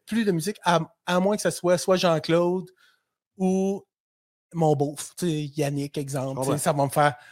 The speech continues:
Speaker 1: plaisir,
Speaker 2: Mais que ça,
Speaker 1: il faut
Speaker 2: tu
Speaker 1: que
Speaker 2: touches
Speaker 1: j'aille
Speaker 2: pas à
Speaker 1: du
Speaker 2: ça, là.
Speaker 1: fun. Je
Speaker 2: Ouais,
Speaker 1: le fais pas
Speaker 2: ouais, ça,
Speaker 1: pour
Speaker 2: c'est
Speaker 1: eux autres, je le fais pour moi. C'est sûr que, tu sais,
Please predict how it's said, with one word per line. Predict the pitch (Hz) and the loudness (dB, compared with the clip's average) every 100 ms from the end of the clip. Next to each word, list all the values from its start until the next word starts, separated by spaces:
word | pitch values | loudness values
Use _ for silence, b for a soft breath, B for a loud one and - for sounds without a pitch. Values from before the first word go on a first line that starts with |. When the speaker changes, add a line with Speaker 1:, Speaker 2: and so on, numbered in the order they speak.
| B - | B -2
Speaker 1:
plaisir, | 202 240 214 226 240 233 | 0 2 4 2 2 -2
Speaker 2:
Mais | |
que | - | -2
ça, | 175 | -2
Speaker 1:
il | |
faut | 196 | 0
Speaker 2:
tu | 185 | 2
Speaker 1:
que | |
Speaker 2:
touches | |
Speaker 1:
j'aille | 185 185 | 4 6
Speaker 2:
pas | 156 | 4
à | 143 | 4
Speaker 1:
du | |
Speaker 2:
ça, | 156 | 2
là. | 147 | 6
Speaker 1:
fun. | 185 156 110 101 110 | 6 6 -2 -12 -6
Je | 160 | -4
Speaker 2:
Ouais, | |
Speaker 1:
le | 160 | -2
fais | - 175 | -2 -2
pas | 214 214 | 2 0
Speaker 2:
ouais, | |
ça, | - | 0
Speaker 1:
pour | 180 | -2
Speaker 2:
c'est | 180 170 | 0 2
Speaker 1:
eux | 185 | 4
autres, | 196 208 - | 4 2 -4
je | 156 160 | -6 -4
le | |
fais | 143 156 | -2 -6
pour | - 131 | -4 -6
moi. | 139 139 123 _ _ _ _ _ _ _ | -2 -2 -4 _ _ _ _ _ _ _
C'est | - 151 | -6 -4
sûr | - 196 190 | 0 0 0
que, | 170 135 127 | -2 -4 -6
tu | |
sais, | - 180 160 | -2 0 0